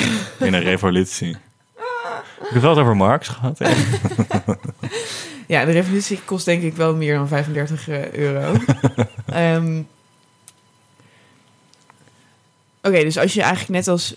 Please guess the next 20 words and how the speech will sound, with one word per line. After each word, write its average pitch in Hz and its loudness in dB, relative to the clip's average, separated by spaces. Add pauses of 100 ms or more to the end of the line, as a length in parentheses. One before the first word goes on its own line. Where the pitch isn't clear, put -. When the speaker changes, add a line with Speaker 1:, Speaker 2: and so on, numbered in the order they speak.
(120)
Speaker 1:
wij 160 4
een 170 2
beetje 165 2
een, 160 -2
eh, 156 0 (360)
eh, 151 -2
eh, 151 -4
afkeer 170 0
voelt 156 0
van 151 -4 (520)
kunstmatig 170 0 (220)
je 165 2
leven 156 2
aanpassen 180 2
of 160 -6
jezelf 160 2
kunstmatige 156 -2
hindernissen 165 -2 (680)
opleggen, 165 0
dan 151 0